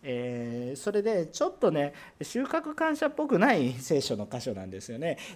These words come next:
十三節から十五節をちょっと読んでみましょうか。えー、続きの箇所ですね。読んでみましょう。えー、ヨシュアがエリコにいた時、目を上げてみると、一人の人が抜き身の剣を手に持って彼の前方に立っていた。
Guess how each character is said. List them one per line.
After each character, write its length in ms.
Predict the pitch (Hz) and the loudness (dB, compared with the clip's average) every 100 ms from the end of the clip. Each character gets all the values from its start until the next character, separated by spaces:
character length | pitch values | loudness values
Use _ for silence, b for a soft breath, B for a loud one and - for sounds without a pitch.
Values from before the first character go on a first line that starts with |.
| - | -8
十 300 | 151 294 330 | -2 0 2
三 320 | 370 370 349 | 4 4 4
節 240 | 185 - | 0 0
か 140 | - 131 | 2 2
ら 120 | 123 | 2
十 240 | 127 208 | 0 0
五 140 | 247 247 | 2 2
節 260 | - 175 | 0 -2
を 100 | 110 | -2
ち 100 | 107 | -2
ょ 20 | |
っ 20 | 127 | -4
と 140 | 110 | -2
読 180 | 107 107 | 0 0
ん 60 | |
で 100 | 95 | -2
み 140 | 95 95 | -4 -6
ま 100 | 92 | -6
し 80 | - | -8
ょ 60 | |
う 40 | 95 | -4
か。 260 | 156 233 - B B - | 0 0 -2 B B -4
え 240 | 127 120 | -2 -2
ー、 20 | |
続 160 | 135 123 | -4 -6
き 120 | 120 | -2
の 100 | 117 | -2
箇 120 | 110 | -2
所 120 | 107 95 | -4 -4
で 100 | 85 | -6
す 100 | 160 | 0
ね。 240 | 175 127 - | 2 2 0
読 120 | 151 | -2
ん 80 | 127 | 0
で 80 | 110 | 0
み 140 | 104 | 0
ま 120 | 98 | -2
し 120 | 98 | -4
ょ 340 | 113 104 87 78 | -2 0 -2 -6
う。 60 | B B B B | B B B B
え 200 | 135 120 117 | 4 4 6
ー、 40 | |
ヨ 140 | 190 | 4
シ 180 | 294 - | 4 4
ュ 60 | 220 | 4
ア 80 | 143 | 6
が 300 | 131 123 - | 6 4 4
エ 100 | 214 | 2
リ 100 | 247 | 4
コ 140 | 165 | 4
に 140 | 135 123 | 4 2
い 40 | |
た 140 | 120 | 2
時、 400 | 110 110 113 107 - | 0 -2 -2 -2 0
目 200 | 220 226 | 2 4
を 80 | |
上 180 | 139 123 | 4 4
げ 140 | 123 117 | 4 2
て 240 | 117 113 | 2 0
み 100 | 113 | 0
る 120 | 104 | -2
と、 360 | - 107 101 95 | 0 2 2 0
一 180 | 147 220 | -2 0
人 160 | 214 165 | 2 4
の 140 | 117 | 2
人 220 | 117 123 | 2 0
が 280 | 110 110 107 | 2 4 4
抜 140 | 110 127 | 2 -2
き 160 | 202 | 0
身 120 | 202 | 0
の 120 | 202 190 | 2 2
剣 460 | 185 170 165 160 | 2 -2 2 4
を 80 | 156 | 4
手 140 | 156 | 2
に 120 | 175 127 | 2 2
持 120 | 120 | 0
っ 40 | |
て 460 | 123 - 117 113 117 | -2 0 2 2 0
彼 200 | 196 196 | 0 0
の 140 | 135 110 | 2 2
前 200 | 127 160 | 0 0
方 260 | - 151 | -2 -2
に 100 | 151 | -2
立 120 | 139 | 0
っ 60 | 127 | 0
て 180 | - 104 | 0 -4
い 80 | 92 | -4
た。 300 | 90 92 | -4 -4